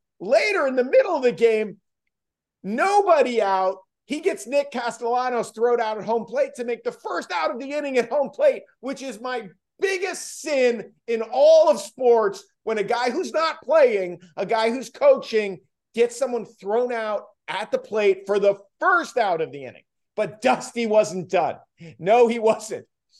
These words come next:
Later in the game, I think it's Castellanos who hits a double into the corner. Bryce Harper on first base comes flying around second, motoring towards third. Harper knows he's gonna score. I know he's gonna score.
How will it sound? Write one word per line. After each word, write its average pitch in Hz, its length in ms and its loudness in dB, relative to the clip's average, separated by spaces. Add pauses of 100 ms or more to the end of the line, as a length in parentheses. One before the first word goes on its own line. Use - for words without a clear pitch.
(240)
Later 320 560 0
in 247 120 -4
the 220 100 -4
game, 208 440 -2
I 156 80 -6
think 285 180 -12
it's 392 140 -2
Castellanos 202 680 -2
who 185 80 -6
hits 202 180 -2
a 190 60 -12
double 202 320 0
into 175 140 -6
the 175 60 -8
corner. 233 540 -2 (400)
Bryce 247 280 -6
Harper 233 380 0
on 190 160 0
first 208 300 -4
base 208 220 -2
comes 202 340 -10
flying 262 340 -2
around 226 280 0
second, 202 380 -4
motoring 277 580 6
towards 233 400 2
third. 262 400 2 (400)
Harper 320 440 -2
knows 285 240 2
he's 220 180 -10
gonna 214 220 -2
score. 214 420 -2
I 254 240 -6
know 285 180 4
he's 208 140 -2
gonna 208 160 -4
score. 233 400 0